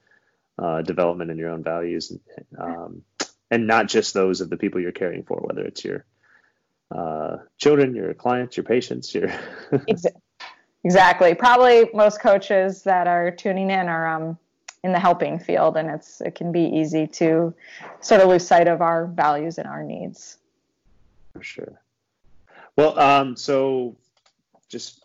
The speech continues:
Speaker 1: to share really quickly, in case anybody is interested in more of kind of the anxiety side of, of things and what you're up to,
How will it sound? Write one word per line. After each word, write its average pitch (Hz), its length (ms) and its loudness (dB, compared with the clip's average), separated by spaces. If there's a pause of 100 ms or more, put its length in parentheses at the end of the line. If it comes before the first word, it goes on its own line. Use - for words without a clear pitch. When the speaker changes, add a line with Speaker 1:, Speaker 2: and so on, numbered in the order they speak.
(140)
Speaker 1:
to 107 200 -12
share 139 440 -4
really 120 200 -4
quickly, 123 400 -8
in 101 120 -12
case 110 220 -8
anybody 98 280 -6
is 92 160 -8
interested 107 440 -10
in 95 120 -8
more 92 240 -4
of 87 200 -4
kind 98 140 -6
of 87 60 -10
the 90 140 -8
anxiety 92 520 -6
side 85 300 -10
of, 82 120 -16 (180)
of 95 240 -8
things 107 260 -8
and 104 80 -4
what 90 240 -4
you're 90 140 -6
up - 180 -2
to, 113 300 0